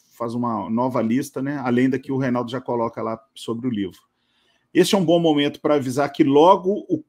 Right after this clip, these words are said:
Clube de Jazz do Café com Letras estará, será inaugurado e você que gosta de jazz, de boa música, não pode ficar fora dessa novidade aqui em Belo Horizonte. Acompanhe o Instagram, arroba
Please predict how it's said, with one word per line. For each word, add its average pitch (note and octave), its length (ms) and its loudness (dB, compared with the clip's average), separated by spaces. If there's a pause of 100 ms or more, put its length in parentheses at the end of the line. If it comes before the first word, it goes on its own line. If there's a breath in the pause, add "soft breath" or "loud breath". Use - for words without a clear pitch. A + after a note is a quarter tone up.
Clube A3+ 340 -2
de D#3+ 180 -6
Jazz C#3 380 0
do D3 100 -4
Café C#3 380 -4
com F#3+ 160 -4
Letras E3+ 520 2
estará, D#3 500 -4
será D3 340 0
inaugurado D3+ 540 0
e E3+ 40 0
você D#3+ 420 -2
que D#3 140 -10
gosta B2+ 300 -4
de G#2 100 -12
jazz, B2 380 -2
de A2 100 -10
boa A#2 320 -4
música, D#3 480 -2 (340)
não D3 160 -6
pode D#3 280 -2
ficar D3 320 -6
fora D3 400 -4
dessa D3 260 -6
novidade D3 480 -8
aqui D3 160 -12
em C#3 60 -8
Belo D3 180 -2
Horizonte. B2 640 -6
Acompanhe B2+ 560 -4
o B2+ 60 2
Instagram, A2+ 560 -4 (360 soft breath)
arroba A2+ 480 0